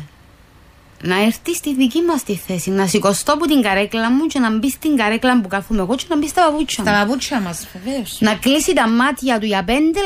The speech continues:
Speaker 1: λεπτά, ούτε πέντε λεπτά, πέντε δευτερόλεπτα. Και να σκεφτεί το πιο αγαπημένο του πρόσωπο, ότι για πενήντα χρόνια δεν ξέρει αν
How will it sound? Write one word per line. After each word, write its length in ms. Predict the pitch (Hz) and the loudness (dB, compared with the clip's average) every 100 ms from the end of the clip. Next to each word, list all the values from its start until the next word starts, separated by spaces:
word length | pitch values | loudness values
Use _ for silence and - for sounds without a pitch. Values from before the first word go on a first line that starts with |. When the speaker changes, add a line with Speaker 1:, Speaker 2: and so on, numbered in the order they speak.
| 311 | -2
Speaker 1:
λεπτά, 520 | 208 - 214 226 277 _ _ _ _ _ _ _ _ | -2 0 0 0 -4 _ _ _ _ _ _ _ _
ούτε 280 | 392 427 392 | -4 0 0
πέντε 260 | 247 214 190 | 0 0 -2
λεπτά, 300 | 170 - 220 | -4 -8 -4
πέντε 200 | 339 403 | -2 0
δευτερόλεπτα. 800 | 403 - 302 349 294 - 190 165 _ _ _ _ _ _ _ _ _ _ | -2 0 0 2 -2 -2 -6 -6 _ _ _ _ _ _ _ _ _ _
Και 140 | - 262 | 0 2
να 160 | 262 | 4
σκεφτεί 800 | 254 - 240 233 - - 262 339 381 _ _ _ _ _ _ _ _ | 2 0 -2 -2 -6 -4 -2 -2 -8 _ _ _ _ _ _ _ _
το 140 | - 254 - | -2 -2 0
πιο 140 | 339 | 0
αγαπημένο 500 | 359 359 302 320 359 | 0 0 2 2 2
του 120 | 277 | 0
πρόσωπο, 520 | 233 254 277 269 262 349 381 | 2 2 2 0 0 0 0
ότι 140 | 269 311 | -2 0
για 160 | 359 | 0
πενήντα 480 | 285 254 302 311 254 | 2 2 2 2 0
χρόνια 560 | - 247 254 262 269 349 | 0 0 2 4 2 2
δεν 240 | 330 370 392 | 0 -2 -2
ξέρει 360 | - 392 339 | -2 0 2
αν 140 | 254 | 2